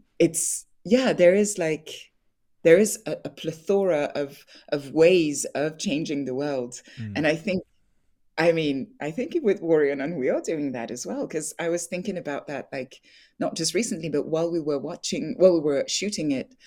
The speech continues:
Speaker 1: how growing up, I didn't really have, like, a show like Warrior Nun, like, the diversity,
Speaker 2: Mm.
Speaker 1: the whole, like, the cast of, like, really badass women, girls, uh, from, like, different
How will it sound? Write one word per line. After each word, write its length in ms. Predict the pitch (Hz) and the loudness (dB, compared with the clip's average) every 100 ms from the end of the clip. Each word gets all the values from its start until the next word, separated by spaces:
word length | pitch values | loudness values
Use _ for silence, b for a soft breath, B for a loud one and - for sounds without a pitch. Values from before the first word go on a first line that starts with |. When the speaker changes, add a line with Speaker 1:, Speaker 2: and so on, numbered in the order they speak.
| B B B B | B B B B
Speaker 1:
how 540 | - 175 156 151 - _ _ _ _ _ _ - - | -4 -2 2 0 -2 _ _ _ _ _ _ -14 -6
growing 280 | - 180 170 | 4 6 6
up, 220 | 160 - | 2 -2
I 80 | 170 | -4
didn't 240 | 160 165 | -4 -2
really 180 | 151 139 | -2 -2
have, 280 | 143 139 240 214 - _ _ _ | -4 -8 -10 -12 -16 _ _ _
like, 460 | - 147 135 - - - | -2 0 0 -8 -14 -10
a 40 | |
show 240 | 156 156 143 | -2 0 0
like 200 | 123 - | -2 -4
Warrior 260 | 139 135 131 | -4 -2 -2
Nun, 280 | 131 123 | -2 -2
like, 260 | 117 120 - B B B B | -4 -6 -12 B B B B
the 100 | 160 | -2
diversity, 960 | 160 139 139 151 156 147 - 147 139 127 | 2 2 2 -2 -2 -4 -6 -4 -4 -4
Speaker 2:
Mm. 240 | 107 107 101 _ | -6 -10 -14 _
Speaker 1:
the 360 | - 143 127 120 - - | 2 4 4 0 -6 -16
whole, 360 | 160 185 170 - | -4 2 4 2
like, 280 | 147 143 - _ _ | -2 -4 -8 _ _
the 80 | 185 | -6
cast 520 | - - 214 196 - | -6 -6 -4 -2 -4
of, 100 | 135 | -4
like, 180 | 147 156 | -4 -4
really 400 | 170 170 190 185 | -6 -8 -6 -6
badass 580 | 175 190 190 185 190 - - _ - | -4 -4 -2 -4 -4 -8 -12 _ -12
women, 600 | 220 208 180 185 180 180 - | 2 4 6 2 0 -4 0
girls, 540 | 180 170 165 170 - B B B - | 2 4 0 0 -4 B B B -4
uh, 240 | 170 156 | 0 0
from, 220 | - 180 175 | 0 -4 -4
like, 180 | 160 165 | -4 -4
different 500 | 180 - 175 160 | -6 -4 -4 -4